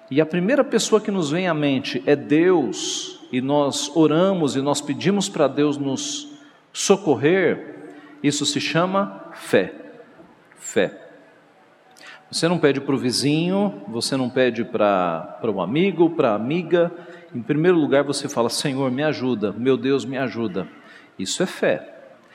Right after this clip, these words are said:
É você crer nas coisas que você não está vendo. É você depositar a tua confiança em Deus. Isso se chama fé. Você tem fé quando você clama nos momentos de dificuldade, de perseguição, nos momentos difíceis,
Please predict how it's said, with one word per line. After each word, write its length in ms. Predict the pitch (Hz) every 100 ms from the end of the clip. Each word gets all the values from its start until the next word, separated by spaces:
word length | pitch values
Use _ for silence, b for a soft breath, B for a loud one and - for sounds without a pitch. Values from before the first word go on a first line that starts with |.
| B B -
É 60 |
você 280 | 101 110 -
crer 680 | - 151 139 160 202 226 -
nas 300 | 143 135 -
coisas 420 | - 143 165 165 -
que 60 |
você 300 | 147 143 165
não 220 | 139 151
está 300 | 170 - 175
vendo. 480 | 151 131 143 135 104 - - B B B -
É 40 |
você 280 | 110 - 139
depositar 680 | 123 - 131 123 - 147 185
a 80 |
tua 200 | 175 151
confiança 1040 | 143 151 143 - 117 143 180 - - 101 -
em 200 | 139 156
Deus. 680 | 123 123 120 110 - - -
Isso 200 | 127 -
se 100 | 135 -
chama 260 | 143 143
fé. 220 | - 123
Você 260 | 107 110 131
tem 160 | 160 156
fé 320 | 120 90 B B B B -
quando 220 | 117 104
você 500 | 107 - 107 95 104 B B B B _ _ -
clama 720 | 185 185 165 127 101 87 -
nos 200 | 127 127
momentos 540 | 131 117 131 131 127 110
de 140 | 123
dificuldade, 800 | 110 131 - 113 110 120 117 104
de 80 | 113
perseguição, 1000 | - 117 - 113 - - 127 123 123 110
nos 200 | 104 113
momentos 360 | 117 123 123 120
difíceis, 840 | 117 - - 117 - 92 92 -